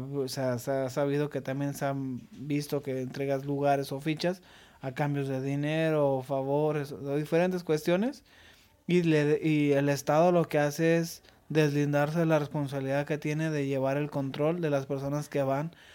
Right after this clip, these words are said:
a ingresar al país de Estados Unidos a través de ese, de ese procedimiento de asilo político y deja todo a ellos mismos que lleven una coordinación o, o una forma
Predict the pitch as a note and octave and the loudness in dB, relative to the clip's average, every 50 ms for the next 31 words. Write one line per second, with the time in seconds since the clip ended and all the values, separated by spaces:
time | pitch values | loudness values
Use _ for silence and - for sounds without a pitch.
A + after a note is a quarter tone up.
0 | - - _ _ D3+ C#3+ C#3 C#3 C#3 C#3 C#3 B2+ - C#3+ C#3+ D3+ D#3 D#3 D#3 - | -20 -20 _ _ -6 -4 -2 -2 0 -2 -2 -2 0 0 0 2 2 0 0 2
1 | C#3+ C#3 C#3+ D3 D3+ D#3+ D#3 D3+ - - D3+ D3+ D#3 D#3+ D#3+ F3 E3+ E3+ E3 E3+ | 2 2 2 2 0 0 -2 -2 -2 0 2 2 2 0 0 -2 -2 0 0 0
2 | F3+ - - A2 C#3 C#3 - C#3+ C3+ C#3 C#3 C3+ C#3 D3 D#3 D3 C3 C#3+ C#3 C3+ | -2 -2 -2 -2 -2 -2 -2 -2 -2 0 0 -2 -2 -4 -4 -2 -2 -2 -2 -4
3 | D#3 D3+ D3+ D3 C#3+ D3 D3 D3 D3 D3+ D#3 D#3+ C#3+ C3+ - D#3 D#3+ E3 E3+ F#3+ | -4 -6 -6 -6 -4 -4 -4 -4 -4 -4 -4 -4 -4 -4 -2 -2 -2 -2 0 0
4 | F3+ F3+ F3 F3+ G3+ G3 - A3 A#3 - - - - - - - - - - _ | 2 2 2 0 -2 -6 -6 -6 -8 -10 -14 -20 -20 -20 -20 -20 -20 -20 -20 _
5 | _ - D#3 D#3 D3 C#3 D3 C#3+ C#3 - D#3+ D#3 D3+ - - D#3+ D#3+ F3 F#3+ G#3+ | _ -2 0 0 2 2 0 0 0 2 0 0 0 2 4 4 4 4 4 2
6 | B3+ C4+ - - D3 C#3+ C#3 C#3 C#3+ C#3+ D3 D3+ D3 D3 D#3+ D#3 D#3 D#3+ E3 E3 | 0 -2 -4 -4 -4 -2 0 0 0 0 -2 -2 -4 -4 -4 -2 -2 -2 -2 -2
7 | E3 D#3+ - D3 C#3+ C#3+ C#3+ D3 C#3+ F#3+ D3+ D3 D3 - C#3 C3+ C3+ C#3 C#3 C#3 | -2 -2 -2 0 0 2 2 2 0 0 -2 -2 -2 -2 -2 -2 -2 -4 -4 -4
8 | C3+ - - D3+ D#3 D#3 D#3+ D#3 D3 C#3 C3+ C3 B2+ - _ _ _ _ _ _ | -6 -4 -2 -2 0 0 0 0 -2 -2 -2 -4 -8 -12 _ _ _ _ _ _
9 | _ _ _ _ _ _ _ _ _ _ - D#3 D3 C#3 C3+ C3+ C3+ C#3 D3 D3 | _ _ _ _ _ _ _ _ _ _ -2 2 2 2 2 2 0 -2 -2 -2
10 | D3+ D#3 D3+ D3 C#3 C3+ B2 - - D3+ C#3+ C#3+ D3 D3+ D3+ D3+ D3 C#3 C3 B2+ | 0 0 0 0 -2 -4 -6 -4 -2 0 0 0 0 0 0 0 -2 -2 -2 -4
11 | B2 A#2+ B2 | -4 -6 -8